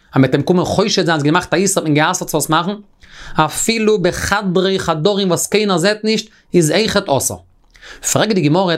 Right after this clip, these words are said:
נאן ביי אונז אין די משנה, אז חז"ל האבן געאסרת, צו אויסשפרייטן וועש,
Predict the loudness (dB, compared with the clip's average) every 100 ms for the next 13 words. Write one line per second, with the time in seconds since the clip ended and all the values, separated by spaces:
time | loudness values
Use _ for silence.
0 | 0 0 0 0 0 0 0 -2 -2 -6
1 | -6 _ _ _ -6 -4 -2 -2 0 -2
2 | -2 -2 0 -2 -2 -4 -6 -2 0 2
3 | 0 0 -2 0 0 2 0 0 -4 -6
4 | -8